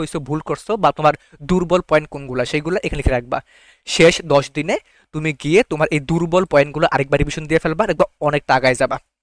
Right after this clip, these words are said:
কথা বুঝতে পারছো? এরকম তিরিশ দিনের জন্য তিরিশটা পেজ থাকবে, তোমরা প্রিন্ট আউট করে প্রত্যেক দিন এগুলা ফিল আপ করে ফেলবা। যাতে ডেইলি at least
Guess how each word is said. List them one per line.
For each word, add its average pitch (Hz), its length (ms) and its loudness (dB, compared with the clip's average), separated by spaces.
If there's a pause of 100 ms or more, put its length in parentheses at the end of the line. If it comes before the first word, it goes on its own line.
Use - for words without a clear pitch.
(420)
কথা 151 120 0
বুঝতে 175 160 -2
পারছো? - 260 0
এরকম 156 360 2 (540)
তিরিশ 202 320 0
দিনের 165 220 -2
জন্য 160 320 -4 (100)
তিরিশটা 175 360 -2
পেজ - 260 -2
থাকবে, 147 380 0 (280)
তোমরা 147 180 0
প্রিন্ট 160 320 -2
আউট 165 140 2
করে 196 300 0
প্রত্যেক 185 540 -4
দিন 226 220 -4
এগুলা 147 260 2
ফিল 135 180 -6
আপ 117 120 -2
করে 131 140 -6
ফেলবা। 127 300 -4 (380)
যাতে 139 160 -2
ডেইলি 147 340 0 (100)
at - 160 -2
least 220 200 0